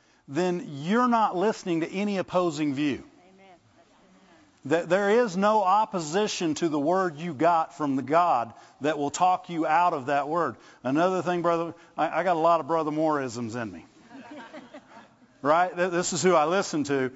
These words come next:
Speaker 1: so this is where I, but, you know, he was talking about a lady one time that, that they told, you know, I think, uh, she was believing, uh, to have children, and they opened her up, and she said, "Not only are you gonna have, not gonna have children, you're gonna die. You got cancer all over your body."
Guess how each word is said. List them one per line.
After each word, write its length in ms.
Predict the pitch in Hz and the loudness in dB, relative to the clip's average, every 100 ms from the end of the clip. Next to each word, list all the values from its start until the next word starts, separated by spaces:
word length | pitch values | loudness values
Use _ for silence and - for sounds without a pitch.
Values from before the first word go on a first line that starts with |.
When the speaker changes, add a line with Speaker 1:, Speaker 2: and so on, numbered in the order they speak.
| - - | -12 -8
Speaker 1:
so 140 | - | 0
this 200 | 156 - | 0 0
is 80 | 143 | 0
where 120 | 151 | 2
I, 80 | 143 - - | 0 -4 -6
but, 220 | 160 180 | -2 -2
you 120 | 196 190 | -2 0
know, 120 | 175 | 0
he 160 | 190 | 0
was 140 | 196 - | -2 2
talking 260 | 175 170 | 2 2
about 220 | 165 165 160 | -2 0 2
a 40 | |
lady 240 | 165 165 | 0 0
one 220 | 160 156 151 | 0 0 0
time 320 | 165 165 160 | 0 0 0
that, 220 | 139 135 - - 123 | -4 -4 -10 -10 -2
that 220 | 143 139 | -2 0
they 180 | 135 127 | -2 0
told, 460 | 160 156 156 135 - - - | 2 2 0 -6 -12 -14 -8
you 140 | 139 | -4
know, 60 | 131 | -4
I 40 | |
think, 340 | - 151 147 | -2 -4 -4
uh, 140 | 143 127 | -6 -4
she 180 | - 170 | -2 -2
was 180 | 139 | -2
believing, 580 | 110 143 147 143 135 131 | 0 0 2 2 0 0
uh, 80 | 120 - | -4 -6
to 80 | 123 | -2
have 200 | 131 110 | -2 0
children, 380 | 156 220 175 110 - - - | -2 0 -2 -6 -12 -20 -8
and 500 | 117 120 113 113 104 | -4 -2 -2 -4 -4
they 280 | 104 127 147 | -2 0 0
opened 260 | 135 135 135 | -2 -2 -2
her 60 | |
up, 80 | 131 | -2
and 80 | 117 | -4
she 160 | 143 | -4
said, 140 | 139 120 | -2 0
"Not 160 | 131 | 0
only 240 | 151 156 131 | 0 -2 -2
are 40 | |
you 100 | 135 | -2
gonna 100 | 165 | -2
have, 180 | 131 123 | -4 -4
not 180 | 131 135 | -2 -2
gonna 120 | 131 | -4
have 80 | 123 | -6
children, 320 | - 208 131 | -4 -4 -2
you're 140 | 156 | -2
gonna 180 | 220 127 | -2 -2
die. 240 | 107 135 135 | 0 2 0
You 120 | 151 | -2
got 180 | 160 - | -4 -2
cancer 360 | 160 165 131 | -4 -2 -2
all 120 | 127 | 0
over 120 | 131 120 | -2 -2
your 100 | 120 | 0
body." 280 | 202 196 | 0 0